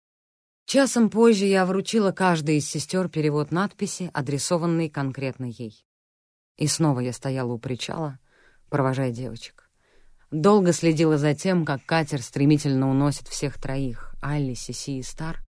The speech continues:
по водам Женевского озера прочь от нас. Все они уже на пути к своей привычной жизни. Вернувшись к себе, я налила стакан вина и принялась размышлять над тем, как все сестры по очереди предложили мне стать частью их жизни.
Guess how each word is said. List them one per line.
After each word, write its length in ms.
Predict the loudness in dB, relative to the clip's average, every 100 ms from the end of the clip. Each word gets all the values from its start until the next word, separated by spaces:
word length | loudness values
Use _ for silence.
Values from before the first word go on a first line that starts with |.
| _ _ _ -6
по 120 | -2
водам 320 | 2 2 2
Женевского 540 | -2 -4 -4 -6 -10
озера 380 | -6 -6 -4 -6
прочь 360 | -8 -6 -6 -4
от 140 | -6
нас. 340 | -8 -10 -12 -18 _ _ _ _ _ _ _ _ _
Все 320 | -8 2 4
они 220 | 6 8
уже 180 | 6 6
на 140 | 4 2
пути 240 | -2 -4
к 40 |
своей 320 | -2 0 0 0
привычной 520 | -2 -2 -4 -6 -8
жизни. 440 | -8 -8 -10 -14 -18 _ _ _ _ _ _
Вернувшись 580 | 2 6 8 6 2 -4
к 60 | -4
себе, 440 | -4 0 4 4
я 140 | 4
налила 340 | 2 2 2 0
стакан 400 | -2 -4 -2 -2
вина 340 | 0 -2 -4 -8 _ _ _ _ _ _
и 80 | -8
принялась 520 | -2 0 2 0 -2
размышлять 560 | -6 -4 -4 -4 -6 -6
над 240 | -6 -8
тем, 320 | -8 -6 -4 -4
как 280 | -6 -8
все 240 | -8 -10 -8
сестры 460 | -6 -8 -8 -12
по 120 | -8 -4
очереди 520 | -4 -4 -8 -8 -10
предложили 580 | -8 -8 -6 -6 -6 -4
мне 180 | -4 -6
стать 320 | -10 -10 -10
частью 460 | -10 -10 -10 -10
их 100 | -10
жизни. 420 | -10 -12 -14 -18